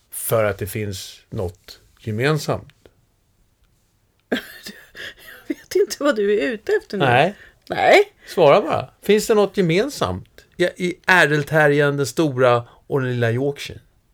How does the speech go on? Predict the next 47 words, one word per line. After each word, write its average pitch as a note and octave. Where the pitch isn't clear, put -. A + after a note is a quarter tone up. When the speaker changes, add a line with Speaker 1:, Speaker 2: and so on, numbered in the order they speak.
Speaker 1:
Bara A#2
för A#2
att A2
de A2
är G#2
terriers. -
Speaker 2:
Man A#3+
brukar A#3+
säga A3
att, -
men G#3+
jag A3+
tycker A#3
<laughs> -
det -
stämmer D#4+
ju D4
inte C4+
exakt -
på -
de A3+
två F3
då D#3+
ytterligheterna. F#3+
Men G#3
man G#3+
säger A3
ju G#3+
att G#3
terriers, C4
jag D4+
tycker A#3+
jättemycket F#3+
om A#3
terriers G3
och F#3+
det F#3
är F3+
en F#3+
stor A3
hund F3
i F3
litet E3
format, F#3
brukar -
man C#3+
säga. -